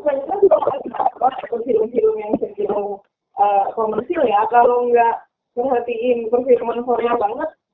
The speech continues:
pasti nggak, nggak terlalu kenal sama Kim Ki-duk. Jadi Kim Ki-duk ini adalah lah-, eh, sutradara kelahiran tahun enam puluhan dan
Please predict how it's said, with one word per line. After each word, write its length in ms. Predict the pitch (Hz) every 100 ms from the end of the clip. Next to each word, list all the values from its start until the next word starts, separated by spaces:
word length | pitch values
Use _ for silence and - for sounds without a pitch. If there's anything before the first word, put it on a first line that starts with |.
| _ _ -
pasti 180 | 247 311
nggak, 240 | 262 202 185 - _ 220
nggak 140 | 220
terlalu 280 | 214 208 214 220
kenal 260 | 240 240 240
sama 200 | 220 196
Kim 160 | 208 214 381
Ki-duk. 240 | 381 - 415
Jadi 180 | 466 587 - _ -
Kim 160 | 247
Ki-duk 320 | 233 247 440
ini 480 | - 427 392 415 269 339 - _ _ -
adalah 560 | - 208 208 208 202 - _ _ _ _ _ _ - -
lah-, 160 | 202 247
eh, 400 | - 220 220 233
sutradara 720 | 240 240 226 214 226 247 240
kelahiran 400 | 233 254 220 220
tahun 240 | 214 214 208
enam 160 | 220
puluhan 480 | 427 202 202 262 285
dan 320 | 240 226 220